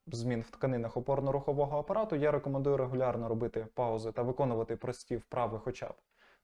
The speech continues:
кожні тридцять-шістдесят хвилин. Важливо до того ж забезпечити і підтримувати своє робоче місце в комфортному для себе стані. Для зняття легкого больового синдрому на початку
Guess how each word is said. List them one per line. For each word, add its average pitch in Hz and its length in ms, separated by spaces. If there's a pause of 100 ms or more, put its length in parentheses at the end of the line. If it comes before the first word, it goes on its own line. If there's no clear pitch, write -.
кожні 117 380
тридцять-шістдесят 120 920
хвилин. 220 440 (480)
Важливо 139 680 (640)
до 131 140
того 117 240
ж - 240
забезпечити 123 800
і 151 100
підтримувати 110 760
своє 113 340
робоче 110 340
місце 113 380 (120)
в - 20
комфортному 151 560
для 113 120
себе 107 280
стані. - 340 (720)
Для 135 440
зняття 143 380
легкого 147 380
больового 127 420
синдрому 180 460
на 147 100
початку 123 600